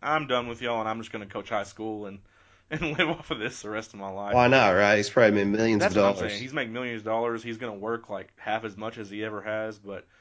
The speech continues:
Speaker 1: but, but, but like I said, if he could hire him, that would be something for me that would really kinda make me kinda change my tune. And, and it's gonna be, like you said, the, the most interesting thing is gonna be is seeing as Lovie was at, you know,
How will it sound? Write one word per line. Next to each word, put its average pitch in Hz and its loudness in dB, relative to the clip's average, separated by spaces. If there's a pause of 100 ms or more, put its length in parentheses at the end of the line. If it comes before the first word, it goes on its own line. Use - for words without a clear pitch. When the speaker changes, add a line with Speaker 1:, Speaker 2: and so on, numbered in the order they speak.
(480)
Speaker 1:
but, 120 -2
but, 135 -4
but 143 -6
like 151 2
I - -12
said, 107 -8
if 104 -10
he 143 -6
could 151 -8
hire 113 -2
him, 127 -10
that 117 -4
would 120 -12
be 113 -8
something 110 -12
for 98 -16
me 104 -12
that 101 -8
would 98 -12 (500)
really 101 -10
kinda 101 -10
make 101 -12
me 101 -18
kinda 98 -14
change 101 -16
my 90 -14
tune. 104 -16 (720)
And, 139 -6
and 143 -6
it's 165 -8
gonna 226 -8
be, 123 -6
like 131 -8
you 117 -12
said, 113 -14
the, 120 -14
the 131 -12
most 190 -8
interesting 123 -10
thing 107 -10
is 104 -12
gonna 101 -14
be 101 -10
is 98 -10 (880)
seeing 147 -6
as 127 -8
Lovie 110 -4
was 110 -6
at, 113 -6
you 113 -14
know, 104 -10